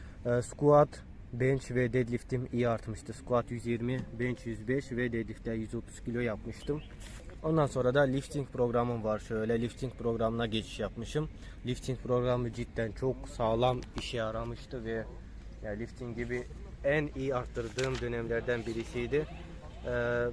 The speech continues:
yani zaten programı gösterdim, o yüzden direkt sonuca geçmek istiyorum. Çok fazla da kaydetmemişim çünkü zaten iki hareket çalışıyordum. Bir chin up, bir dips. Gerçekten bu dönemde çok iyi gelişim elde etmiştim.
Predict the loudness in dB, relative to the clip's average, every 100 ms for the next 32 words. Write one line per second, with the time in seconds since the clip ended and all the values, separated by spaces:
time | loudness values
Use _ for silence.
0 | -4 -10 -4 0 0 2 0 0 -2 0
1 | 2 0 0 -2 -2 -2 -2 -2 0 0
2 | 0 -2 -4 -4 -6 -2 0 0 -2 -4
3 | -6 -6 -6 -2 0 -2 -4 -8 -4 -4
4 | -2 -2 0 -2 -4 -4 -2 0 0 -2
5 | -2 -4 -6 -6 -6 -4 -2 -2 -2 -4
6 | -2 -2 -2 -4 -4 -4 -4 -4 -2 -4
7 | -6 -10 -12 -12 -2 0 0 0 2 4
8 | 2 -4 0 0 0 -2 -2 -2 -4 0
9 | 4 4 2 2 2 4 4 4 6 4
10 | 4 2 2 2 4 2 2 -2 -2 0
11 | 0 2 0 0 -4 0 2